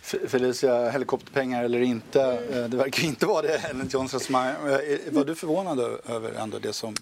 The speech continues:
Speaker 1: man gör i Hongkong nu? Är det tecken på desperation, eller?
Speaker 2: Jag är inte så förvånad över att, jag, jag delar nog bilden att jag tror inte att det här egentligen ska klassas som
Speaker 1: Mm.
Speaker 2: helikopterpengar.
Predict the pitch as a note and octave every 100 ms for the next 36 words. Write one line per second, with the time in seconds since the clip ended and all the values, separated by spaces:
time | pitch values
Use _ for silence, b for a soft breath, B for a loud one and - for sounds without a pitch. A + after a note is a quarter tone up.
0 | A2 - A2+ C3 A#3 C3+ - G#2 - A2
1 | A#2 A#2 A#2+ A#2+ C#3 - B2+ - A#2+ A#2+
2 | - A#2+ A2 B2+ A#2+ A2 G#2 G#2 F3 C#4
3 | D4 D4 - C#4 E4 C4 A3 G#3 G3 G3+
4 | F#3 - - - B3 B3 C4 B3 B3 A#3
5 | G3 G#3+ G3+ G#3 G#3 C#4 B3 A#3+ A#3+ B3+
6 | C4+ A#3 G#3 G3 G3 G3 G3 G3+ G3 F#3+
7 | F#3 F3+ E3 - B3+ F#3+ F3 - F#3 F3+
8 | F3 - F3 C#3+ B2+ - - - E2+